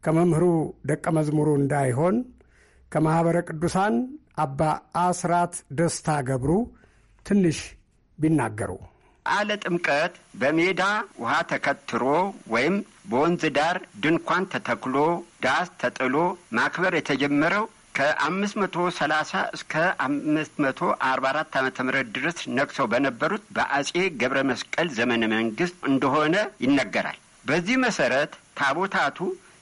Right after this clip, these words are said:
Speaker 2: ጥር አስራ አንድ ቀን ጧት ወደ ባህረ ጥምቀት ወርደው ማታ ወደ መንበረ ክብራቸው እንዲመለሱ ይደረግ ነበር።
Speaker 1: አሁን ግን በአስር ነው የሚሄዱት። እሺ።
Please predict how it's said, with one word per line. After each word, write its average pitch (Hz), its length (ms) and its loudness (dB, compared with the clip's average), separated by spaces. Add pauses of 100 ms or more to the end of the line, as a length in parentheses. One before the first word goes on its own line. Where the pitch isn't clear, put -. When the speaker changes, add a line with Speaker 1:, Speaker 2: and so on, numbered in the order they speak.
Speaker 2:
ጥር 160 220 0
አስራ 143 280 0
አንድ 139 280 0
ቀን 127 340 2 (320)
ጧት 202 360 0 (160)
ወደ 120 200 -2 (100)
ባህረ 123 300 0 (100)
ጥምቀት 135 540 -4
ወርደው 120 500 0 (260)
ማታ 165 360 0 (140)
ወደ 135 260 -2
መንበረ 127 380 0
ክብራቸው 120 640 -4 (120)
እንዲመለሱ 127 760 0
ይደረግ 101 460 -2
ነበር። - 280 -10 (100)
Speaker 1:
አሁን 156 300 2
ግን 240 180 0
በአስር 190 480 0
ነው 151 120 0
የሚሄዱት። 131 520 -6
እሺ። 170 240 0